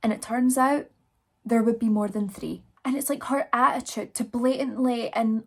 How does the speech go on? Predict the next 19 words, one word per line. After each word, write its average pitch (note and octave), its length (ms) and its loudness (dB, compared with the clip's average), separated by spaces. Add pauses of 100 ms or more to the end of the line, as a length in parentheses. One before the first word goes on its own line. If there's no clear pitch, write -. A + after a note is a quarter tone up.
almost, C4+ 460 2
like, A#3 260 -4 (380)
sarcastically A3+ 920 -4
just A3 300 -6
come A3 160 -6
forward A#3 380 0
and G3+ 80 -6
mean G3+ 140 -8
like, - 200 -10 (160)
Yeah, F#3 260 -2
I A3 120 2
killed G3 360 -8
her, B3+ 300 0
three C4 300 -2
others A#3 360 -2
too. A#3+ 360 -4 (880)
How D#4 380 0
can F#4+ 260 -14
you D#4+ 240 -2